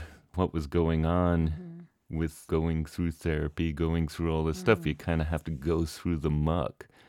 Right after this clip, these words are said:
Speaker 1: to
Speaker 2: Yeah.
Speaker 1: get out, to get free and survive the fire.
Speaker 2: That's so good.
Speaker 1: And that's why I liked it. Um,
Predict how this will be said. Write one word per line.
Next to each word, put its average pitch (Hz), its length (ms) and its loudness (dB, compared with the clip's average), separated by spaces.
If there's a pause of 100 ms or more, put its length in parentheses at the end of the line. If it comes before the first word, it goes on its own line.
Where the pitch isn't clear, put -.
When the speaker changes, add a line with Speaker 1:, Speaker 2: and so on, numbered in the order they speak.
(240)
Speaker 1:
to 87 80 -2
Speaker 2:
Yeah. 76 80 -4
Speaker 1:
get 76 240 2
out, 76 540 0 (180)
to 78 80 -4
get 76 280 -2
free 80 560 0 (140)
and 73 240 -4
survive 69 600 -4
the 69 140 -8
fire. 80 540 -2 (140)
Speaker 2:
That's 208 240 -14
so 208 240 -8
good. 175 380 -10 (200)
Speaker 1:
And 78 160 0
that's - 260 -6
why 76 220 0
I 73 40 0
liked 85 360 -4
it. 71 260 -2 (200)
Um, 78 380 2